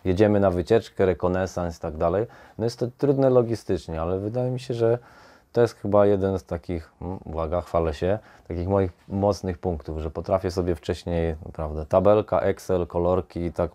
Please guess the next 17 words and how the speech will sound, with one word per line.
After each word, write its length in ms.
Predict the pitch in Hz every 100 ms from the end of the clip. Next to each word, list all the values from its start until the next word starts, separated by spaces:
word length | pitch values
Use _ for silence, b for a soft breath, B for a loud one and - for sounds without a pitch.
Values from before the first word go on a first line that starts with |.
| _
poukładać 680 | - 117 - 98 90 87 - b b b
kolejność 600 | - 98 101 101 92 87
tych 180 | - 85
działań 460 | 82 92 113 127 123 -
i 160 | 101
ta 160 | 98 101
logistyka 1040 | 101 101 95 - 107 - 101 98 95 95 b b b b b b
i 80 | 87
ta 120 | 95
organizacja 720 | 98 98 101 98 101 - 87
czasu 300 | 85 85 90
pracy 540 | 76 85 82 85 82 82
jakoś 480 | 82 - 87 - -
tak 200 | - 90
w 120 | _ -
miarę 240 | 117 117
nieźle, 520 | 110 101 98 95 98